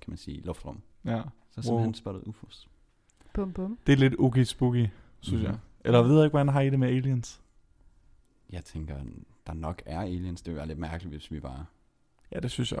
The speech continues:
Speaker 3: Hvis vi er
Speaker 1: eneste,
Speaker 3: de
Speaker 1: ikke?
Speaker 3: eneste nu.
Speaker 2: Det er jo ikke helt give mening. Når man tænker
Speaker 1: Ja.
Speaker 2: på, hvor mange sådan livsformer, der er på vores jord, så vil det ikke give
Speaker 3: Nej.
Speaker 2: mening, at det kun var vores jord, hvor der var livsformer.
Speaker 1: Nej.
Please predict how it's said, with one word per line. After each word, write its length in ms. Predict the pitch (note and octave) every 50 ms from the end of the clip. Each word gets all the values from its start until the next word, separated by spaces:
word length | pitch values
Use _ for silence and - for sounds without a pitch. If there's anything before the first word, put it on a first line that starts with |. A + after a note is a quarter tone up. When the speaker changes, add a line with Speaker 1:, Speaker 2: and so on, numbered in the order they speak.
| - - D4
Speaker 3:
Hvis 200 | - - - -
vi 40 |
er 20 | G#3+
Speaker 1:
eneste, 160 | G#3 F#3 F#3
Speaker 3:
de 60 | F#3+ A3+
Speaker 1:
ikke? 120 | - G3
Speaker 3:
eneste 400 | F#3+ F#3+ G3+ G#3+ - - - G3
nu. 100 | F#3 F3+
Speaker 2:
Det 60 | B2
er 40 | A#2
jo 60 | A2+
ikke 120 | B2 B2 C#3
helt 140 | C#3 C3 A#2+
give 120 | A#2+ A#2+ A#2+
mening. 260 | A#2 A#2 A#2+ A#2+ A#2
Når 80 | A#2
man 120 | A2+ A#2 A2+
tænker 220 | - C#3+ C3+ C#3+
Speaker 1:
Ja. 60 | C3+
Speaker 2:
på, 140 | - C3 A#2+
hvor 100 | A#2 A#2
mange 320 | A#2+ A2 G#2+ A2+ A#2+ C3+ C3
sådan 320 | - - A#2 A2+ A2 A2
livsformer, 460 | A2 A#2 C3 B2 - C3 A#2 A2+ A2+
der 60 | G#2+ G#2
er 60 | A2
på 120 | A2 A#2 A2
vores 400 | A2 A2+ A2+ A2+ B2 B2+ - -
jord, 200 | A#2+ A2+ A2+ G#2
så 60 | A2+
vil 80 | A2+ A2
det 60 | A2+
ikke 80 | A2+ A2
give 120 | A#2+ A2+
Speaker 3:
Nej. 80 | A2+ A2
Speaker 2:
mening, 220 | A2+ A#2 A#2+ A#2+
at 100 | A#2 G#2+
det 100 | - A2
kun 160 | A2+ A#2 A#2
var 60 | A#2+ A2+
vores 380 | G#2+ A2+ A2+ A#2+ B2 - -
jord, 180 | A#2+ A#2+ A#2+ A2
hvor 100 | A2 A2
der 80 | A2+
var 280 | G#2+ A#2+ B2 B2 - - -
livsformer. 500 | B2 A#2 A2+ G#2+ - - - - - -
Speaker 1:
Nej. 160 | G#2 E2 -